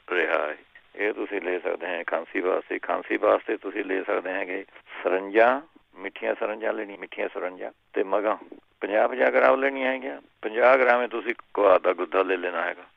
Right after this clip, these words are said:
ਇਹ ਮਿਕਸ ਕਰਕੇ ਵਿੱਚੋਂ ਗੋਲੀਆਂ ਵੱਟ ਲੈਣੀਆਂ ਤੁਸੀਂ, ਜਿਸ ਤਰ੍ਹਾਂ ਛੋਲਿਆਂ ਦੇ ਦਾਣੇ ਜਿੱਡੀਆਂ ਗੋਲ-, ਇਹ ਵੱਟ ਕੇ ਤੁਸੀਂ ਆਪਣੇ ਦੋ ਗੋਲੀਆਂ ਸਵੇਰ ਨੂੰ ਚੂਸ ਲਈਆਂ, ਦੋ ਗੋਲੀਆਂ ਸ਼ਾਮ ਨੂੰ ਚੂਸ, ਇਹਦੇ ਨਾਲ ਵੀ ਸਾਰੀ ਆਪਣੇ ਖਾਂਸੀ ਠੀਕ ਹੋ ਜਾਂਦੀ। ਬਾਕੀ ਜਿਹੜੇ ਨਮੂਨੀਆ ਦੇ ਵਾਸਤੇ ਕਹਿੰਦੇ ਸੀਗੇ,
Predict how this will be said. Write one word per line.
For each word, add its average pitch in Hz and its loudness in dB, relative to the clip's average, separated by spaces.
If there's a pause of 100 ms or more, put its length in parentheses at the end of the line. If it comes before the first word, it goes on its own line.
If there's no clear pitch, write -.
(200)
ਇਹ 113 -2 (180)
ਮਿਕਸ 107 -6
ਕਰਕੇ 113 2
ਵਿੱਚੋਂ 110 -2 (340)
ਗੋਲੀਆਂ 101 0
ਵੱਟ 98 4
ਲੈਣੀਆਂ 95 0
ਤੁਸੀਂ, 98 -4
ਜਿਸ 98 -8
ਤਰ੍ਹਾਂ 107 -2
ਛੋਲਿਆਂ 87 -2
ਦੇ 85 -8
ਦਾਣੇ 82 -4
ਜਿੱਡੀਆਂ 82 -8
ਗੋਲ-, 80 -8 (160)
ਇਹ 110 -2
ਵੱਟ 104 2
ਕੇ 107 0
ਤੁਸੀਂ 107 -2
ਆਪਣੇ 101 -4 (180)
ਦੋ 95 0
ਗੋਲੀਆਂ 104 -2
ਸਵੇਰ 101 0
ਨੂੰ 101 -8
ਚੂਸ 104 -10
ਲਈਆਂ, 107 -6
ਦੋ 98 -4
ਗੋਲੀਆਂ 92 -6
ਸ਼ਾਮ 85 -2
ਨੂੰ 87 -14
ਚੂਸ, - -16
ਇਹਦੇ 113 -10
ਨਾਲ 104 0
ਵੀ 98 -2
ਸਾਰੀ 92 2
ਆਪਣੇ 90 -2
ਖਾਂਸੀ 92 -4
ਠੀਕ 85 -10
ਹੋ 87 -8
ਜਾਂਦੀ। 87 -14
ਬਾਕੀ 98 -2
ਜਿਹੜੇ 113 0
ਨਮੂਨੀਆ 101 -4
ਦੇ 117 -4
ਵਾਸਤੇ 113 0
ਕਹਿੰਦੇ 127 -8
ਸੀਗੇ, 120 -2